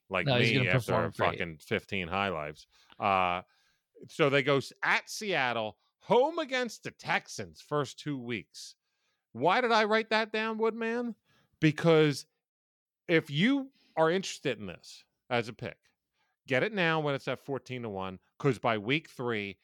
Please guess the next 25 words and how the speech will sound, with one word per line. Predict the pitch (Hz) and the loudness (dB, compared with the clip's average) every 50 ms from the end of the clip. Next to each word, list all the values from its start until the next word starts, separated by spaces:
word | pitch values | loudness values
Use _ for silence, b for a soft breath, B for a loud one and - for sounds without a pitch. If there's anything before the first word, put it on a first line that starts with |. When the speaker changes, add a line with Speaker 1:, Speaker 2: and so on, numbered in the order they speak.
| - | -6
Speaker 2:
Mm. | 175 160 | -4 -2
Speaker 1:
it's | 143 139 - - | -2 -2 -4 -6
gonna | - 143 131 120 110 | -8 -10 -8 -8 -8
be | 107 117 101 | -8 -10 -8
six | - - - 101 - - | -8 -8 -8 -8 -8 -8
to | - 98 | -10 -10
one. | 78 76 73 - _ _ _ | -10 -10 -12 -18 _ _ _
Speaker 2:
Yeah. | - 151 135 - - _ _ _ _ _ _ _ _ _ b b b b b b b b b b b b b b _ | 0 0 0 0 -2 _ _ _ _ _ _ _ _ _ b b b b b b b b b b b b b b _
Speaker 1:
This | - 147 131 | 0 2 2
Speaker 2:
Yeah, | 117 | 2
'cause | 123 139 151 160 | 2 2 2 2
he's | 156 156 | 2 2
Speaker 1:
motherfucker's | - 139 | 2 2
Speaker 2:
gonna | 147 180 | 2 2
Speaker 1:
gonna | 170 156 156 | 4 4 4
Speaker 2:
have | 156 147 | 4 4
Speaker 1:
have | 123 120 - | 2 0 0
Speaker 2:
two | - 160 | 2 2
Speaker 1:
seven | 147 139 139 139 131 | 2 2 2 2 2
hundred | 127 123 160 | 2 2 2
Speaker 2:
monster | 160 151 165 175 143 123 | 2 0 -2 0 2 2
Speaker 1:
passing | 117 135 131 123 - - 139 135 | 4 4 2 0 -2 -6 -10 -8
Speaker 2:
Yeah. | 127 120 | -4 -2
Speaker 1:
yards | 113 110 110 110 110 107 110 - - b b b b b | -2 0 0 -2 -2 -6 -8 -14 -18 b b b b b
Speaker 2:
Yeah. | 104 98 | -18 -18